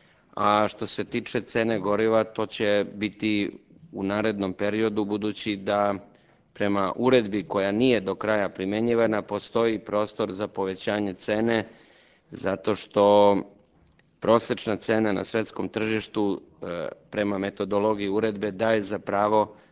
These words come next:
da se razmišlja o povećanju cene. Da li će povećanje cene biti, o tome će vlada još naravno odlučivati u sklopu svoje makroekonomske politike.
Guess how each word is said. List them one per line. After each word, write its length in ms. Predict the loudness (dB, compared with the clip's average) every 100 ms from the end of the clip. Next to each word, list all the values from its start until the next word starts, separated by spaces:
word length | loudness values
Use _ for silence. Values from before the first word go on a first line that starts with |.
| _
da 100 | -10
se 180 | -4 -2
razmišlja 480 | -2 -2 -4 -2 -2
o 40 |
povećanju 600 | -2 -4 -4 -2 -2 -2
cene. 320 | -6 -8 -8
Da 160 | 0 2
li 140 | 2
će 120 | -2 -8
povećanje 580 | -6 -6 -4 -2 -2
cene 320 | -4 -2 -2 -2
biti, 460 | -4 0 0 0 -8 -20 -20 _
o 100 | -2
tome 300 | 2 4 2
će 140 | 0
vlada 320 | 2 2 4 2
još 220 | 0 0
naravno 340 | 0 2 0
odlučivati 600 | -4 -8 -4 0 0 0
u 60 | -6
sklopu 400 | 2 4 4 0
svoje 320 | -2 2 2
makroekonomske 800 | 2 -2 0 -2 0 -4 -4 -8
politike. 500 | -6 -4 -4 -6 -8